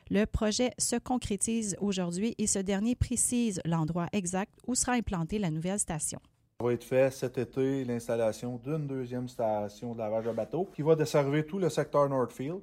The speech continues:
Speaker 2: qui sera installée près du lac Iné, euh, notre station de service incendie qui est là. Pourquoi là ? Ben, c'est simple, parce qu'on a du terrain, on a de l'eau, c'est quand même assez loin des lacs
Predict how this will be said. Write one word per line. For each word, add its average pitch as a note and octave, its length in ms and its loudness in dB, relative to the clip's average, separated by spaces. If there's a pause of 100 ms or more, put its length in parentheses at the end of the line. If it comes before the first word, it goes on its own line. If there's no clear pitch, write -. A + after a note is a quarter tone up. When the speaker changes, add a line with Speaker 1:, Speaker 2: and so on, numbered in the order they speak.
(120)
Speaker 2:
qui - 80 -14
sera C#3 260 0
installée C#3 580 2
près C#3 220 -2
du B2+ 180 -8
lac B2 220 0
Iné, B2+ 500 -2 (140)
euh, G2 300 0
notre G#2 200 -4
station A2+ 320 0
de B2 60 -10
service A#2+ 320 -4
incendie B2 440 -2
qui G3 180 -4
est F#3 40 2
là. F3+ 120 2
Pourquoi G#3+ 280 6
là ? F#3 220 4
Ben, C#3 140 0
c'est C3+ 160 -4
simple, F3+ 200 0
parce E3+ 160 -2
qu'on C#3+ 180 0
a F#3+ 80 2
du D3+ 140 -8
terrain, C#3 560 2
on E3+ 220 4
a D#3 100 6
de C3 120 -6
l'eau, D3+ 360 2
c'est C#3+ 140 -6
quand C3+ 240 2
même D3+ 220 0
assez C#3 220 -2
loin C#3+ 240 -2
des C3+ 180 0
lacs C3 460 2